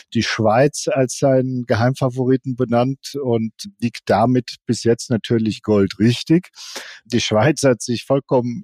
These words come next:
überraschend im Achtelfinale gegen Frankreich durchgesetzt in einem wirklich ganz tollen Spiel.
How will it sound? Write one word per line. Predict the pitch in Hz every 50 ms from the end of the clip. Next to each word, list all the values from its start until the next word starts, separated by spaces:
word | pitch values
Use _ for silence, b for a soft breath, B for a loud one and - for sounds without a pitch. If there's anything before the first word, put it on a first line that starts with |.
| - -
überraschend | 127 117 117 110 104 110 120 127 - 165 156 143 - - - -
im | 110 120 120
Achtelfinale | 117 117 - - 123 - - 107 113 107 110 117 113 113
gegen | - 110 104 104 101
Frankreich | - - 113 110 - - 135 131 120 -
durchgesetzt | - 131 131 123 - - - 127 117 123 135 - - -
in | 127 113 110
einem | 110 110 110 113 110 107
wirklich | 120 117 - - 113 - - -
ganz | 120 113 - -
tollen | - 120 117 110 104 95
Spiel. | - - - 101 107 127 156